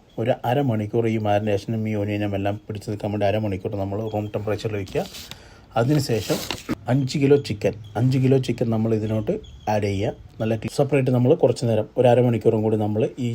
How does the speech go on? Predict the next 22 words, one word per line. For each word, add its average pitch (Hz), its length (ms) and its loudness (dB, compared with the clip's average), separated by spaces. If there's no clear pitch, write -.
ചിക്കനിലേക്ക് 120 420 0
മാരിനേഷൻ 110 420 0
പിടിക്കാൻ 110 380 2
വേണ്ടി 101 200 -2
അരമണിക്കൂർ 120 480 4
സെപ്പറേറ്റ് 110 380 2
മാറ്റി 104 280 -2
വയ്ക്കുക. 110 220 -4
അതിനുശേഷം 143 600 2
നമ്മൾ 135 200 2
റൈസ് 143 320 0
സെപ്പറേറ്റ് 127 400 0
ബോയിൽ 117 200 2
ചെയ്തെടുക്കേണ്ടതാണ്. 110 640 0
ബോയിൽ 123 200 4
ചെയ്തെടുക്കാൻ 120 420 2
വേണ്ടിയിട്ട് 110 280 -2
ഒരു 123 140 0
പാൻ 127 120 6
വെച്ച് 120 220 -2
ഇരുന്നൂറ് 139 400 4
ഗ്രാം 110 180 0